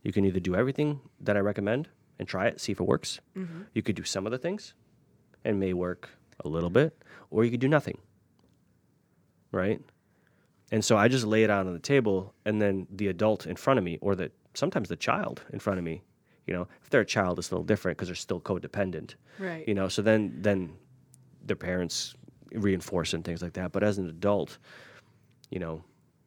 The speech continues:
Speaker 1: I just give 'em options.
Speaker 2: Mm-hmm.
Speaker 1: We could do this treatment.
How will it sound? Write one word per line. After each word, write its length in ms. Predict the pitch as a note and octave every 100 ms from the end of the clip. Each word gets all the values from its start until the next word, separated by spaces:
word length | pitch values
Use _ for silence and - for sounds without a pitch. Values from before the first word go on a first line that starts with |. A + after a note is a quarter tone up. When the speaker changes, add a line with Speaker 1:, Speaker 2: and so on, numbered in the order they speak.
| _ _ _ _ _ -
Speaker 1:
I 100 | G2
just 140 | F2+ F#2
give 100 | E2+
'em 100 | E2
options. 480 | D2+ - - - -
Speaker 2:
Mm-hmm. 240 | F#3+ D#3 D#3+ E3 _ _ _ _ _
Speaker 1:
We 80 | G2+
could 120 | D#2+
do 80 | D#2+
this 220 | F#2+ D3
treatment. 420 | - D3 C#3+ D3+